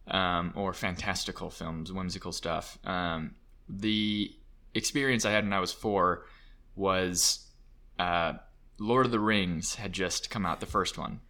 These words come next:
And maybe this was more closer to when I was five, but, um, I think it was two thousand one.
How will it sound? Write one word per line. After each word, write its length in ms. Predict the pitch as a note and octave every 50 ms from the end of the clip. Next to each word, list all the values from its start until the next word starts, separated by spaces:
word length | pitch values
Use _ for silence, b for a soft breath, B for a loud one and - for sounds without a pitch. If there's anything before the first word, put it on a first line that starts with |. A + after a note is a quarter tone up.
| - - - - - - - - - - - - - - - - - -
And 520 | G#2+ G#2+ G#2+ G#2+ G#2 G2+ G2 G2 F#2+ - - b b b b b b b b b b - - -
maybe 240 | A#2 C#3+ D#3 D3+ D#3
this 160 | C#3 B2 -
was 100 | B2+ A2+
more 300 | B2 B2 A#2+ A#2+ A#2+ A#2
closer 380 | - - A#2+ A#2 G#2 - A2 G2+
to 80 | G2
when 160 | F#2+ G2 G2
I 80 | F#2 F2+
was 100 | F2 E2+
five, 460 | - - G2+ F2+ E2 D#2 D#2 G#2+ G#2+
but, 400 | G2+ G#2+ G2+ G2 F#2 - - -
um, 400 | G#2+ G2 F#2+ F#2 F2+ F2 F2 E2+ -
I 40 |
think 120 | - - -
it 40 | A#2
was 140 | G#2+ -
two 140 | - - B2
thousand 300 | G#2+ G2+ G2+ F#2+ F#2+ F2
one. 280 | F2 F2 F#2 G2 A2